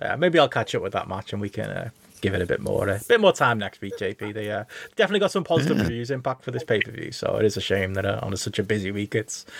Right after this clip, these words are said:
Speaker 1: it's kind of been forgotten about, hasn't it? But, you know, good for them. Good for them. They deserve a bit of good press every now and then.
Speaker 2: Slight upgrade in talent,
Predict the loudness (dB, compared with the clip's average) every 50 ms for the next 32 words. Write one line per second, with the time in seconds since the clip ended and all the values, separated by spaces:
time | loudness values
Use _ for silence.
0 | -16 -10 -6 -6 -4 0 0 0 0 0 -2 -4 -6 -6 -4 -2 -2 -2 -2 -2
1 | -2 -2 0 -2 -2 -2 -4 -6 -4 -6 -8 -8 -8 -6 -8 -8 -8 -10 _ _
2 | -12 -10 -10 -10 -4 2 4 4 6 6 4 0 0 0 -4 -12 _ 2 2 4
3 | 4 6 4 4 4 4 0 2 6 6 6 6 6 4 -2 -2 0 -2 -4 -4
4 | -4 -6 -6 -6 -8 -10 -10 -12 -14 -14 -14 -18 -20 _ _ _ _ _ _ -20
5 | -20 -20 -12 -6 -6 -6 -6 -6 _ 2 2 4 4 4 4 4 4 4 4 4
6 | 2 2 2 2 2 4 4 6 6 6 6 4 4 4 4 4 4 4 2 4
7 | 2 2